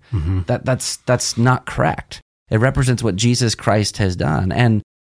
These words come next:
Speaker 2: w-, when we see that, then the way that you were describing Martin Luther, you know, getting up and saying, "I've been baptized,"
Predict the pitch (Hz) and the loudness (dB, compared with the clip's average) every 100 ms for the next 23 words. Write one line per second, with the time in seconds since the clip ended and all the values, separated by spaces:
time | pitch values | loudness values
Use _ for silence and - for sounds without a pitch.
0 | - 127 127 135 135 135 123 110 - 226 | -6 0 0 4 4 6 6 2 2 0
1 | 170 98 95 120 117 113 117 123 139 127 | 2 2 2 2 0 2 2 4 2 2
2 | 123 123 113 - 113 110 - 110 113 110 | 0 0 0 -2 -6 -4 0 2 2 2
3 | 101 110 127 - 110 104 _ _ - 113 | 2 2 0 2 2 0 _ _ 0 0
4 | 101 120 120 113 - 101 - 110 101 110 | 2 2 4 2 2 0 2 2 2 2
5 | 107 104 120 139 - 104 98 - | 2 2 2 0 0 0 0 -4